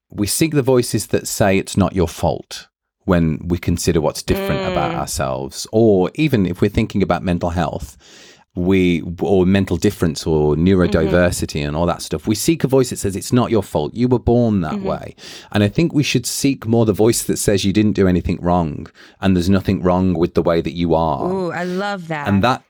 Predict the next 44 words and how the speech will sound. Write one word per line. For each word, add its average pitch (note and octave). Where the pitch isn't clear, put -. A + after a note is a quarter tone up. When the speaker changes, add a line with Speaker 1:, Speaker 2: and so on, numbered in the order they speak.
Speaker 1:
that's C3
not C#3+
a A2+
voice B2
that -
says A2+
you're A2
born A#2
any C3
one A2
particular G#2+
way F#2
or F#2
another. F2
It's -
about F#2
looking B2
at E2+
your G2
life A2
and F#2+
going, F#2
"There's G2
nothing B2
wrong A#2
with F2
what F2+
you F2+
were E2+
doing." D#2
So -
you C#3
don't D#3+
need A#2+
a, F#2+
a E2
larger F2
identity-driven F#2+
Speaker 2:
You F#3+
don't F#3
need F3+
an, E3+
an F3+
excuse F#3+